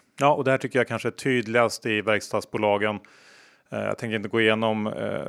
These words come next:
så mycket verkstad idag på aktienivå, men, men om man tittar på i princip alla, eh, stora verkstadsbolag som rapporterat, så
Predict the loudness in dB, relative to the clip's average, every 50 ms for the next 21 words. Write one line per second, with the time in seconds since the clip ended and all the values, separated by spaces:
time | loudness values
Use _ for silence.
0 | -10 -12 -12 -12 -10 -8 -6 -6 -4 -4 -4 -6 -6 _ -8 -4 -4 -2 -2 0
1 | 0 0 0 -2 -4 -4 -2 0 0 2 2 4 2 2 0 -4 -14 -12 -4 -2
2 | -2 -2 -2 -2 -4 0 2 4 4 4 4 2 0 -2 -4 -4 -4 -2 -2 -2
3 | -2 -2 -2 0 -2 0 0 0 -2 -2 -2 -4 -6 -4 0 0 0 2 2 0
4 | 0 -2 -6 -8 -8 -8 -10 -4 -2 0 2 0 0 -2 -2 -4 -6 -6 -4 -2
5 | -2 -2 -2 -2 -4 -6 -6 -6 -6 -4 -2 -2 -2 -2 -2 0 0 0